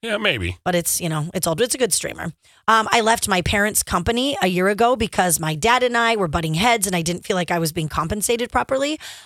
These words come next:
Speaker 2: I took a recent, uh, job recently in the same industry and I'm making over double the money, but I am terrified to tell my parents. Hashtag keeping me up at night.
Speaker 1: Oh.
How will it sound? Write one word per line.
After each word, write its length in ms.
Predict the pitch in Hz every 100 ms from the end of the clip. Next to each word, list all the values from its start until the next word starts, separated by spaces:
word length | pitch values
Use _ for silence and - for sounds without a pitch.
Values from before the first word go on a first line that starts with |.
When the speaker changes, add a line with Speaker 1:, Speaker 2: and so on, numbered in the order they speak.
| -
Speaker 2:
I 100 | 202
took 200 | 247 202
a 60 | 190
recent, 680 | 208 285 - 320 311 - -
uh, 140 | 208 208
job 320 | 185 247 247
recently 460 | 226 - 190 180 175
in 80 |
the 80 | 175
same 280 | 165 240 330
industry 600 | 320 254 - 220 208 208 - - _ -
and 120 | 170
I'm 120 | 175 180
making 320 | 175 185 170
over 220 | 170 170
double 380 | 147 185 180 214
the 120 | 202
money, 480 | 190 190 196 214 196 _ _ _ -
but 120 | 170
I 180 | 165 175
am 340 | 175 175 170 -
terrified 1040 | - 180 202 214 214 214 190 - 185 185
to 100 | 175
tell 220 | 175 196 190
my 140 | 185
parents. 580 | 185 208 190 180 175 - - -
Hashtag 520 | 349 - - 349 339 -
keeping 340 | 196 175 208
me 120 | 247
up 160 | 190 156
at 120 | -
night. 320 | 175 156 - -
Speaker 1:
Oh. 340 | 110 120 80